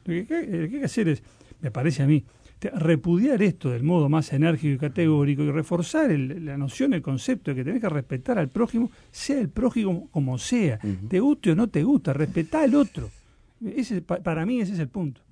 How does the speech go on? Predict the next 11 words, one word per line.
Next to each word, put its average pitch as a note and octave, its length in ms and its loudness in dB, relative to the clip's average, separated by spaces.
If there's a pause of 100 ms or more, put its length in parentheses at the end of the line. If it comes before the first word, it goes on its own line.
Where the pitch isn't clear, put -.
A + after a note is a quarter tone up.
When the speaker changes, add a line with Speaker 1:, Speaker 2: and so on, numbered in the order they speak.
(100)
Speaker 2:
No, A#2+ 140 -6
de-, G2 200 -8
desde F#2+ 360 -6
el F2+ 80 -4
punto B2+ 400 0
de, F2+ 420 0
de F#2 120 -2
vista G#2+ 260 -2
de F#2+ 80 0
la F2+ 80 -4
empatía, F#2 720 -2